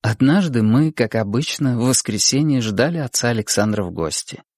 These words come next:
А наша главная кормилица и поилица Женя занемогла и просто не может встать с постели.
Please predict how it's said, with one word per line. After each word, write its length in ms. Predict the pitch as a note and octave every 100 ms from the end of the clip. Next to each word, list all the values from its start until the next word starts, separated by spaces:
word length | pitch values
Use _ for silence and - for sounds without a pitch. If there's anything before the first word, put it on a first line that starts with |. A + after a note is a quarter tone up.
| _ _ _ _ _
А 100 | A2+
наша 240 | D3 F3 F3
главная 400 | F3+ F#3 F3 D#3+
кормилица 680 | D#3 D#3 E3+ F3 D3+ -
и 40 | C3+
поилица 560 | C#3+ D#3 D#3 B2 -
Женя 400 | A2+ A2+ F#3 F#3
занемогла 720 | D3+ D3+ D3 C#3+ C#3 D3 F3+ - _ _ -
и 100 | G#2+
просто 320 | C#3 F3 F3+
не 120 | F3+
может 320 | E3+ F3 F3
встать 260 | - D3 C#3+
с 40 |
постели. 600 | - B2 - D2+ C#2+ -